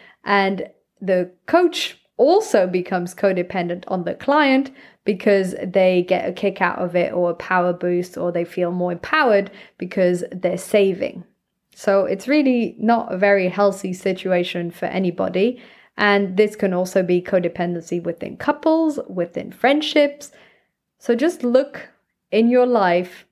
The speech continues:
are there any situations where you're either encouraging this constant role of helplessness, disempowered,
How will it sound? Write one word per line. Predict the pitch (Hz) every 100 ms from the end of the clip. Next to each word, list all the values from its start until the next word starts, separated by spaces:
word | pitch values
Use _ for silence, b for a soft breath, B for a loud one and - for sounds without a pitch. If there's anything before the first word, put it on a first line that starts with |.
| _ -
are | 202
there | 196 170 -
any | 196 220 269
situations | 277 269 262 - 220 208 202 196 180 180 -
where | 196
you're | 196 180
either | - 233 214
encouraging | 196 196 185 - - 294 320 240 214 202 190 180 b b
this | - 202
constant | - - 262 339 - 277 226
role | 214 214 208 196
of | 185 175
helplessness, | - - 269 277 262 247 - 233 226 226 226 b b b
disempowered, | 190 240 240 220 - - 226 226 220 220 220